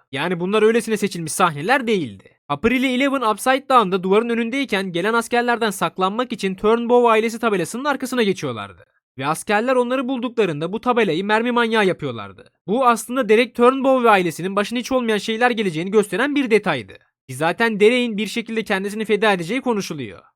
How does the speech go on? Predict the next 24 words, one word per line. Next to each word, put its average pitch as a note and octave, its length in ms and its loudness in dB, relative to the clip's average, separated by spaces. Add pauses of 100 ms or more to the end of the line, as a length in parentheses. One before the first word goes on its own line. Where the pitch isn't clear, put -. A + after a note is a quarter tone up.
(160)
Ayrıca F#3 400 0
Derek B3 240 2
demişken B3+ 400 -2
ekibimizin A3 520 -4
Derek'in A#3 260 4
evine A#3+ 260 -2
gidip G#3+ 280 -4
Demogorgon'u G#3 520 2
yakalamak G#3 440 -2
için A3 180 -6
kurdukları F#3+ 440 -4
tuzakların A3 580 -2
evde C#3+ 280 -8
tek G#3 180 -6
başına G#3+ 260 -4
film G#3 220 -8
serisindeki G#3+ 420 -6
tuzaklara F#3+ 420 -4
çok G#3 240 -4
benzer G3 240 0
olduğunu D#3+ 260 -4
fark C#4 240 0
etmişsinizdir C#3+ 520 -6
zaten. G2+ 360 -18